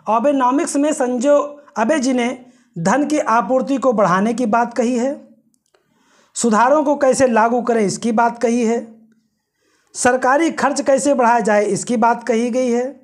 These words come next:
और सबसे जो मुख्य बात है कि आबे जी जापान के सर्वाधिक समय तक प्रधानमंत्री रहने वाले रहे हैं।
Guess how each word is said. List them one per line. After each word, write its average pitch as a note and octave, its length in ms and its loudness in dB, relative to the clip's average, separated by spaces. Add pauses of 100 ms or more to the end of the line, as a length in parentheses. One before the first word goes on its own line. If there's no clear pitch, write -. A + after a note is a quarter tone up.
(480)
और B3 220 0
सबसे B3+ 480 -2
जो C4 140 2
मुख्य C4 340 -2
बात G3+ 280 0
है D3+ 220 -6 (960)
कि C#4+ 120 2 (240)
आबे C#4+ 300 2
जी F#3 420 -6 (840)
जापान A3 720 0
के D4+ 200 -2
सर्वाधिक A#3 720 0
समय B3+ 380 -2
तक D4 240 -2
प्रधानमंत्री G#3+ 560 -2
रहने F#3+ 260 0
वाले F#3 300 0
रहे D#3+ 220 -2
हैं। C#3+ 220 -6